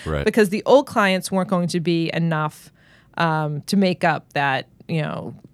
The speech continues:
Speaker 2: to basically double his, his originations. So with that approach, he was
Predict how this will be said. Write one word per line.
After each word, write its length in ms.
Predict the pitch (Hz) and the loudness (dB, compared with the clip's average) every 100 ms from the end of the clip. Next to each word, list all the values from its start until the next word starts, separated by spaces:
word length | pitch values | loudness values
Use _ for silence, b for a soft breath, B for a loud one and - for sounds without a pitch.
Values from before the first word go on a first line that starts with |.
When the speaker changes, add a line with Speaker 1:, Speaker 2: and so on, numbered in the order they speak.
| - _ - | -20 _ -6
Speaker 2:
to 120 | 175 | -4
basically 480 | 165 160 - 147 160 | -2 -4 -6 -8 -6
double 460 | 143 151 143 143 | -2 -4 -4 -6
his, 420 | 131 143 147 131 - | -6 -6 -8 -10 -8
his 160 | 160 | -6
originations. 840 | 151 151 156 165 190 - 147 - - B B B B | -4 -4 -2 -2 -2 -4 -8 -8 -16 B B B B
So 520 | - 233 214 202 185 - | 2 8 8 8 6 4
with 240 | 208 165 | 2 2
that 240 | 208 233 | 4 6
approach, 680 | 277 - - 269 214 170 - | 4 -2 0 2 2 0 -8
he 200 | - 220 | -6 0
was 180 | 202 190 | 0 0